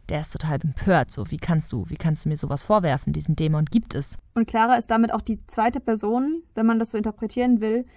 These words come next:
Speaker 2: d-, ähm, von der Nathanael durch den Sandmann getrennt wird, weil er eben nur durch den Sandmann in dieser Verfassung ist und sich so schlecht fühlt und Clara nicht mehr so wirklich was mit ihm anfangen kann, weil sie ihn nicht versteht.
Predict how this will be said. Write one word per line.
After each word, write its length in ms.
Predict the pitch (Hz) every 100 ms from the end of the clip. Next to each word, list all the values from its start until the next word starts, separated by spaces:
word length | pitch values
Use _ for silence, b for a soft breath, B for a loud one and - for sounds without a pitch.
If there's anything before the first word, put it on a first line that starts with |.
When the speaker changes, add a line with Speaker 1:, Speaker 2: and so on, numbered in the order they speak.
| b b b -
Speaker 2:
d-, 140 | - -
ähm, 360 | 220 220 220
von 220 | 214 220 214
der 160 | 214
Nathanael 560 | 226 226 233 240 220 220
durch 220 | 226 247
den 120 | 240
Sandmann 380 | 214 247 233 214
getrennt 420 | 202 - 247 240
wird, 240 | 190 185 196
weil 280 | 196 202 -
er 340 | 208 202 -
eben 220 | 214 220
nur 160 | 220 240
durch 140 | 220
den 120 | 226
Sandmann 340 | 214 247 254 214
in 80 | 202
dieser 360 | 202 202 196
Verfassung 560 | 190 - 196 240 233 202
ist 280 | 208 240 -
und 120 | 214
sich 160 | 208
so 80 | -
schlecht 320 | 208 233 -
fühlt 240 | - 220 202
und 300 | 196 202 - b b b
Clara 300 | - 214 208
nicht 180 | 220 -
mehr 120 | 220
so 140 | 214 208
wirklich 340 | 240 247 240
was 160 | 214 -
mit 80 | 226
ihm 120 | -
anfangen 440 | 233 269 254 240
kann, 240 | 233 226 214
weil 100 | 202
sie 80 |
ihn 80 | 202
nicht 160 | 202 -
versteht. 480 | 190 - 233 254